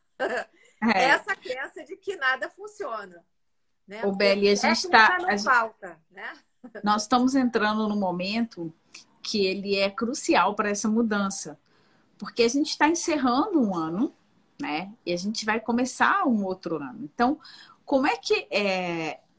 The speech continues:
Speaker 2: E, e eu falo o seguinte: aquilo que você não quer mais, não leve pra, pra, pra sua vida seguinte.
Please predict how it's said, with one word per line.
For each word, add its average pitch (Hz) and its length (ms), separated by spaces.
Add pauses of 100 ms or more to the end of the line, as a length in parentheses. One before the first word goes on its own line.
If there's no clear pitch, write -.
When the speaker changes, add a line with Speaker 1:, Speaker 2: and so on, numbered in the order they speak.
Speaker 2:
E, 190 220
e 202 160
eu 196 100
falo 226 220
o 254 40
seguinte: 220 500
aquilo 349 320
que - 100
você 339 300
não 254 180
quer 214 240
mais, 175 720
não 269 220
leve 269 640 (640)
pra, 190 240 (300)
pra, 190 220
pra 196 260
sua 214 180
vida 180 540
seguinte. 160 840